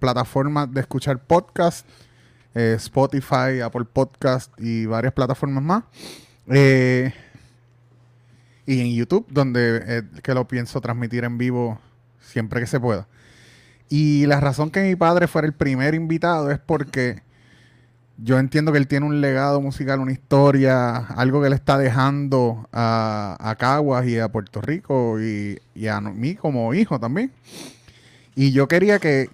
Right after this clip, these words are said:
ese legado se compartiera con él en vida, ¿verdad? Porque pienso que se, que hay que aprovechar, ¿verdad?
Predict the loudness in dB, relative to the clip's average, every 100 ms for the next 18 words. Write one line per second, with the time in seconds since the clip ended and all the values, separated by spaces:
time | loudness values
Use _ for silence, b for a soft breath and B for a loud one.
0 | -18 _ _ -2 -2 0 0 2 2 0
1 | 0 0 -2 -2 -4 -4 -4 -2 -4 0
2 | 2 2 0 -6 _ b b b -4 0
3 | 2 2 0 0 0 -2 -6 -8 -4 -2
4 | -2 -2 -4 -4 -6 b b b b b
5 | b b b b _ _ _ _ _ _
6 | _ _ _ _ 0 0 2 0 0 0
7 | 0 0 -2 -6 -2 0 0 -2 -8 _
8 | _ -2 2 2 4 4 4 2 2 2
9 | 2 -2